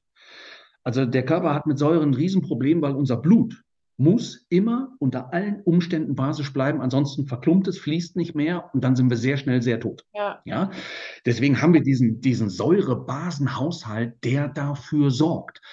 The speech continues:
Speaker 1: Ja, und dann sind wir halt im Rückstau, im Bindegewebe, ähm, da, da brennt's, da lagert sich's ein, ähm, da greift es dann, da schwächt es dann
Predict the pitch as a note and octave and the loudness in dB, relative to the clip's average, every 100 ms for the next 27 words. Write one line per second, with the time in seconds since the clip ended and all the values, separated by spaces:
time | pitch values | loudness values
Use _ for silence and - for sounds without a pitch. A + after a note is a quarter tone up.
0 | - - _ - A#2 D#3+ C#3+ E3 D3+ C3+ | -20 -20 _ -6 -2 0 4 4 4 2
1 | A#2+ D3 - B2+ G#2+ B2 D3+ B2+ B2 A#2+ | 0 -2 -2 -2 -2 -2 -2 -2 -2 0
2 | A#2+ A#2 - - - A#2+ A2 G#2+ G2+ - | -2 -4 -8 -20 -10 -6 -4 -4 -8 -12
3 | - C3 C3 B2+ B2+ B2+ A#2+ A2 B2 D#3 | -10 -4 -2 -2 -4 -2 0 0 0 0
4 | C#3 C#3+ B2+ B2 B2 C#3 D3+ C#3 C3 B2+ | 0 -2 -2 -2 -4 -4 -4 -2 -4 -4
5 | - A#2+ C#3 D3+ D#3+ C#3+ - - _ C3+ | -4 0 2 4 2 0 -8 -20 _ 0
6 | C3+ C3 C3+ C3+ B2 B2 A#2+ D#3+ F3 F#3+ | 2 4 2 0 -2 -4 -2 -2 -2 -6
7 | D3 D3+ B2 G#2 - - C3 G3+ - - | -6 -4 -4 -4 -6 -2 0 0 -4 -14
8 | - A#2 - G2+ G2+ G#2+ C3 C3 | -10 -10 -6 -6 -2 -2 -4 -8